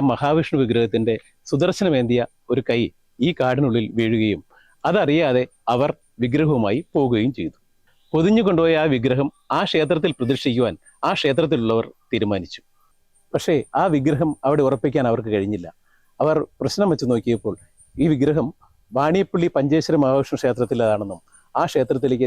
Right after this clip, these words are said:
തിരികെ നൽകണമെന്നും പ്രശ്നവിധിയിൽ തെളിഞ്ഞു. ഇവിടെ നിന്നും മഹാവിഷ്ണുവിനെ പൊതിഞ്ഞെടുത്ത് കൊണ്ടുപോയതിനാൽ ആ ക്ഷേത്രം ഇന്നും പൊതിയിൽ ശ്രീകൃഷ്ണസ്വാമി ക്ഷേത്രം എന്നാണ് അറിയപ്പെടുന്നത്. പൊതിയിൽ ശ്രീകൃഷ്ണസ്വാമി ക്ഷേത്രത്തിലെ ക്ഷേത്ര ജീവനക്കാർ മറ്റൊരു വിഗ്രഹം അവിടെ പ്രതിഷ്ഠിച്ചെങ്കിലും വാണിയപ്പള്ളിയിൽ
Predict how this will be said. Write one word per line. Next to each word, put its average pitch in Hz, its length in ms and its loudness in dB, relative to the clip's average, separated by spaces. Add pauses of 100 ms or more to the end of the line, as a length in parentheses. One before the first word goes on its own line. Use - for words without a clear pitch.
തിരികെ 143 240 2
നൽകണമെന്നും 107 520 -2 (240)
പ്രശ്നവിധിയിൽ 131 600 -2
തെളിഞ്ഞു. 98 260 -6 (520)
ഇവിടെ 180 220 2
നിന്നും 170 260 2 (260)
മഹാവിഷ്ണുവിനെ 180 640 0
പൊതിഞ്ഞെടുത്ത് 156 480 0
കൊണ്ടുപോയതിനാൽ 110 600 0 (340)
ആ - 20 0 (100)
ക്ഷേത്രം 131 400 0
ഇന്നും 117 200 0 (360)
പൊതിയിൽ 196 340 2 (180)
ശ്രീകൃഷ്ണസ്വാമി 151 600 0
ക്ഷേത്രം 117 300 -4 (220)
എന്നാണ് 107 260 -2
അറിയപ്പെടുന്നത്. 95 520 -8 (680)
പൊതിയിൽ 165 340 2
ശ്രീകൃഷ്ണസ്വാമി 170 640 2
ക്ഷേത്രത്തിലെ 131 520 0
ക്ഷേത്ര 120 240 0 (100)
ജീവനക്കാർ 110 400 0 (180)
മറ്റൊരു 220 340 0
വിഗ്രഹം 156 360 0
അവിടെ 139 200 2
പ്രതിഷ്ഠിച്ചെങ്കിലും 117 680 -2 (200)
വാണിയപ്പള്ളിയിൽ 185 560 2